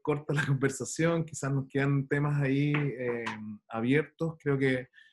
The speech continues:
parte de la bibliografía, eh, y, y el hecho de poder haber con-,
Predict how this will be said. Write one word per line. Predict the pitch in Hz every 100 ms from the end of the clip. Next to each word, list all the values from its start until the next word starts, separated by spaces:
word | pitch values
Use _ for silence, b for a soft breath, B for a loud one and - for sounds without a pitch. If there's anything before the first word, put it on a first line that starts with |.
| b b _
parte | 127 127 143
de |
la | 135
bibliografía, | 135 123 120 117 - 156 151 139 139 139
eh, | 113 117 117 110 107 104 101
y, | 110 110 104 107
y |
el | 110
hecho | 131 151
de | 131
poder | 117 127 135
haber | 131 135
con-, | 135